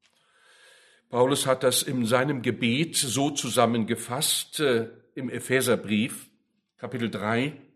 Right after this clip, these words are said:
ab Vers vierzehn. Genau diesen Punkt behandelt er in seinem Gebet und sagt zu den Brüdern und Schwestern: „Darum beuge ich meine Knie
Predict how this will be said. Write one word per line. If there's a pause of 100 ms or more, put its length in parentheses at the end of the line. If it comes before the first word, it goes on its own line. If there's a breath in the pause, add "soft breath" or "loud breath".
(920)
ab
Vers
vierzehn. (1300)
Genau
diesen
Punkt
behandelt
er
in
seinem
Gebet
und
sagt
zu
den (100)
Brüdern
und
Schwestern: (880 soft breath)
„Darum
beuge
ich
meine
Knie